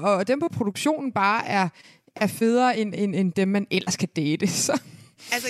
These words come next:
Speaker 2: jeg
Speaker 1: why
Speaker 2: lavede,
Speaker 1: not?
Speaker 2: jeg lavede engang et T V-program også, hvor jeg var bare sådan lidt, det var også noget, der handlede om nogle kvinder, der skulle date nogle
Speaker 1: Mm.
Speaker 2: mænd.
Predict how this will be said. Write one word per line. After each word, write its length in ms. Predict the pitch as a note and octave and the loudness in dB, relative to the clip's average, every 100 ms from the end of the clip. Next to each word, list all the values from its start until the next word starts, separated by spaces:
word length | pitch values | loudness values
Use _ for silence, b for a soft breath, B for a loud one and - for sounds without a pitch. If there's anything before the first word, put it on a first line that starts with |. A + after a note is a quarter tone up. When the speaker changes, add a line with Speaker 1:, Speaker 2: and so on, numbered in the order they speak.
| A#3+ | -6
Speaker 2:
jeg 80 | C#4 C#4 | -6 -4
Speaker 1:
why 40 | A3+ | 2
Speaker 2:
lavede, 200 | C#4+ D#3+ | 2 2
Speaker 1:
not? 240 | D3+ - - A#3+ | 0 -2 -6 -10
Speaker 2:
jeg 100 | C#4+ | -8
lavede 140 | E4+ | -8
engang 280 | D4 C4 G3 | -6 -8 -10
et 80 | G#3+ | -14
T 100 | - | -12
V-program 500 | A3 G#3 F#3 F#3 - | -12 -12 -8 -8 -8
også, 200 | F#3+ A3 | -10 -10
hvor 160 | G3+ F#3+ | -10 -6
jeg 140 | G3 | -6
var 60 | F#3 | -6
bare 140 | G#3 | -8
sådan 140 | A#3+ | -10
lidt, 140 | G#3+ F#3+ _ B3+ | -12 -12 _ -12
det 100 | A#3 | -8
var 80 | |
også 120 | G#3 A3 | -8 -8
noget, 120 | G3 | -12
der 80 | G3 | -10
handlede 240 | F#3+ F#3+ | -8 -8
om 60 | F3+ | -10
nogle 140 | E3 | -12
kvinder, 320 | F3 G3 F#3+ G3+ | -12 -12 -10 -10
der 80 | |
skulle 220 | D#3+ - D#3 | -14 -16 -12
date 180 | E3+ G3 | -12 -8
nogle 140 | G3+ | -2
Speaker 1:
Mm. 40 | G3 | 0
Speaker 2:
mænd. 160 | F#3+ | 0